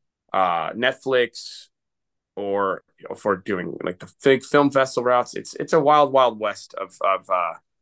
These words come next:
details, um, when, when it involves in releasing, 'cause I'm, I'm really just the director, you know. Um,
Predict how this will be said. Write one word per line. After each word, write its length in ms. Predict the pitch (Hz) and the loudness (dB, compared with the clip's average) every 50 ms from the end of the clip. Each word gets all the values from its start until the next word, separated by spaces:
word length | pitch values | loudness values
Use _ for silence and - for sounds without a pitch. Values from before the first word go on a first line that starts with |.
| _ _ _ _ _ _ _ _ - | _ _ _ _ _ _ _ _ -8
details, 720 | 127 127 113 - - 117 104 104 98 98 - - - - - | -6 -6 -4 -2 0 2 4 4 2 0 -2 -6 -10 -8 -4
um, 260 | 101 101 95 95 98 | -2 -2 -2 -2 -2
when, 160 | 101 98 95 - | -4 -4 -4 -4
when 140 | 110 107 87 | -6 -6 -6
it 100 | - _ - 127 | -6 _ -6 -6
involves 460 | 120 113 107 110 101 101 101 101 104 | -4 0 2 2 2 2 0 -4 -6
in 80 | 104 | -4
releasing, 440 | 101 98 101 104 104 - 117 120 113 | -2 -2 -2 -2 -2 -2 -4 -4 -6
'cause 140 | 107 101 104 | -4 -2 -2
I'm, 240 | 101 101 104 98 98 - | -2 -2 -2 -4 -4 -2
I'm 180 | 104 107 107 107 | -2 0 2 2
really 180 | 107 104 101 | 2 2 2
just 200 | 95 101 101 - - | 0 -2 -6 -6 -6
the 60 | 92 | -4
director, 460 | 92 92 90 90 - - 120 110 101 | -2 -2 -2 -2 -2 2 2 2 2
you 100 | 98 98 | 2 0
know. 260 | 98 95 95 98 95 - | -2 -2 -4 -4 -4 -4
Um, 300 | 90 95 87 82 82 _ | -4 -2 -2 -4 -8 _